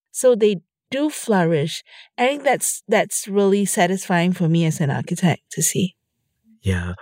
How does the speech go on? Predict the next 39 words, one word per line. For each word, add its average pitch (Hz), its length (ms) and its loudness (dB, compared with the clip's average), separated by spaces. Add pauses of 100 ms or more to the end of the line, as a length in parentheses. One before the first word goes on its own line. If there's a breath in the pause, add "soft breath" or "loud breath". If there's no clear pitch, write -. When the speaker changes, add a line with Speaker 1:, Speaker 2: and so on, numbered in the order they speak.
(140)
Speaker 2:
We 104 280 4
met 104 640 2
a - 180 -2
couple 85 720 0 (280)
whose, - 500 -2 (140)
the, 98 320 0
the 90 140 -2
wife 98 580 0 (240)
gave 101 220 -2
up 107 140 0
her 95 240 0
job 87 340 0 (280)
to 87 180 -2
start - 400 -2 (180)
something 98 480 -2
in 85 300 -2
the 80 220 0
food - 280 -4
court - 320 0
or 82 60 -6
something - 420 -6
like 87 240 -2
that, - 200 2 (120)
Speaker 1:
Mm. 87 140 -6
Speaker 2:
right? 95 120 -8 (360)
So 110 460 2 (200)
being 110 220 2
able 101 260 0
to 90 140 -8
live 85 400 -2
there, 95 320 2
work 92 480 0
there, 90 440 2
you 87 140 -4
know, 80 80 -4
start 90 300 -2
a 82 60 -2
family 85 500 -2
there. 87 400 0